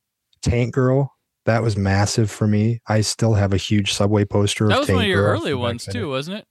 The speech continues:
Speaker 1: Yeah,
Speaker 2: Yeah.
Speaker 1: yeah, that, that was re-, really early. Town That Dreaded Sundown. I have memories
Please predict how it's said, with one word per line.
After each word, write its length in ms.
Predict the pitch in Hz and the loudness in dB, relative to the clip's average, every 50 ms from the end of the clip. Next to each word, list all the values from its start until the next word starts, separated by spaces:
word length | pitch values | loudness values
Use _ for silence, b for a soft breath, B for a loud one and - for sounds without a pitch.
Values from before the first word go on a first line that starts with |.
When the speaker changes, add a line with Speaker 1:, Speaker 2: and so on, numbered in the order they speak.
| - 113 | -4 0
Speaker 1:
Yeah, 300 | 123 120 110 104 95 98 - - | 2 2 4 2 0 -2 -6 -10
Speaker 2:
Yeah. 160 | 147 165 143 | -6 -2 0
Speaker 1:
yeah, 140 | 113 110 107 | 0 2 2
that, 260 | 110 117 120 - - | 2 2 0 0 0
that 120 | 127 123 | 0 0
was 240 | 120 120 117 110 101 | 2 2 2 2 2
re-, 200 | 104 110 110 113 - - | 0 0 0 0 -2 -2
really 360 | 123 117 117 127 127 120 110 | -2 0 2 2 2 2 0
early. 160 | 107 110 107 - B B B B B B | 0 -2 -6 -8 B B B B B B
Town 200 | - 127 127 131 | -2 0 2 2
That 60 | 135 | 2
Dreaded 300 | 117 123 123 123 120 107 | 2 2 2 2 2 0
Sundown. 460 | - 127 131 156 170 170 160 143 104 | 0 0 0 2 2 2 2 0 0
I 100 | 92 95 | 2 2
have 260 | 101 104 101 104 - - _ _ _ _ _ _ _ _ _ | 0 0 -2 -4 -8 -16 _ _ _ _ _ _ _ _ _
memories 520 | - 110 110 117 120 120 120 117 113 107 | 0 0 2 2 2 2 2 2 0 -2